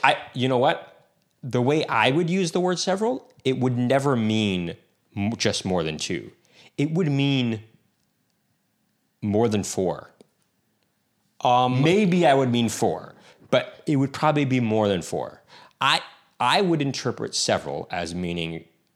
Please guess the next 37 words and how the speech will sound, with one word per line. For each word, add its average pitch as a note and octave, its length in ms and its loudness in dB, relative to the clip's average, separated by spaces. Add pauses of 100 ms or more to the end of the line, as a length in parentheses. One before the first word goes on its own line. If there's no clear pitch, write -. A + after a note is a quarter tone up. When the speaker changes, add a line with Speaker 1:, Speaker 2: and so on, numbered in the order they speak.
(140)
Speaker 1:
oh, A2+ 120 0
five F#2 300 -2
or E2 80 -6
six - 500 -12 (180)
weeks. - 500 -14 (400)
Speaker 2:
Okay, C#3 540 0 (220)
but A#2+ 200 0 (180)
the B2 100 0
way A#2 260 0
you D3+ 300 -2
said A2 360 0
it, - 100 -6
you C3+ 180 -2
were B3 220 0 (180)
using D3 520 0
it F#2+ 400 -4
as A2+ 160 -2
an B2 100 -2
example. A#2+ 460 0
The A2+ 120 0
way A#2+ 140 2
you D#3 140 0
said D#3+ 300 0
it B2 80 -4
just - 260 -2
now, F#2+ 400 0 (380)
uh, F2+ 320 0 (760)
pri-, E2 140 -2
you A2 180 -4
know, G2+ 80 -2
you G2+ 140 -2
said A#2 220 0
it A2 100 0
a G2+ 60 0
moment A2 360 0
ago, F2 460 -2 (480)
um, E2+ 560 -4